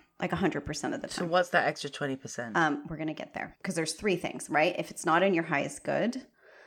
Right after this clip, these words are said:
Speaker 1: the second is it's not contracted.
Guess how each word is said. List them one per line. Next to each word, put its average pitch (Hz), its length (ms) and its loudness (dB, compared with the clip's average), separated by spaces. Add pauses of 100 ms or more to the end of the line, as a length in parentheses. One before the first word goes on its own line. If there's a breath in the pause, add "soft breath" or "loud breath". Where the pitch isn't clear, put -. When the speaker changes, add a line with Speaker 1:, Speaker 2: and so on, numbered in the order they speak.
(160 soft breath)
Speaker 1:
the 175 80 -2
second 165 580 2
is 156 600 -4 (880)
it's 185 200 -2
not - 180 2
contracted. 220 760 2